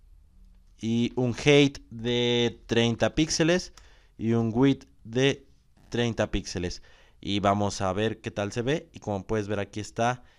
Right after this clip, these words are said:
ya las flechas. Y vamos a hacer básicamente lo mismo que llegamos a hacer en la pasada. Un line height de treinta píxeles y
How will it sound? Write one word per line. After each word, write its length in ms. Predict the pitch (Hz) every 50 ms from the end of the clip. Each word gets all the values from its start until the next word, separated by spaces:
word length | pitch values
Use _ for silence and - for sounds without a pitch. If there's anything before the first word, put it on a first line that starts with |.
| _ _
ya 220 | - 95 101 101 101
las 240 | 92 85 92 -
flechas. 500 | - - 127 143 139 - - 147 165 - - - _ _ _ -
Y 80 | 117
vamos 200 | 117 117 117 120
a 40 | 113
hacer 220 | 101 - 120 113
básicamente 840 | 107 107 107 110 110 - 104 101 104 104 104 - - 110 - - _ -
lo 440 | 85 110 113 120 123 123 - - _ -
mismo 500 | 110 113 113 113 113 117 120 120 117 -
que 280 | - 110 110 107 107 - - - - _ _ _ _ _ -
llegamos 480 | 90 98 98 98 101 104 104 101 -
a 100 | - 107
hacer 240 | 98 92 - 98 92
en 120 | 92 90 95
la 140 | 92 82
pasada. 320 | - 85 - 85 85 85 95 - - _ _ _ - _ _ -
Un 280 | 110 113 107 107 101 -
line 400 | - 104 107 104 101 101 98 95 - - - -
height 380 | 117 113 110 113 110 - - - - - _ _ _ _ _ _ _ _ _ _ _ _ _ _ _ _ _ _ -
de 200 | 101 101 101 98
treinta 600 | 90 - _ - - 101 101 98 98 - 104 -
píxeles 520 | - 156 156 - - 170 170 165 160 - - -
y 280 | 117 120 127 - -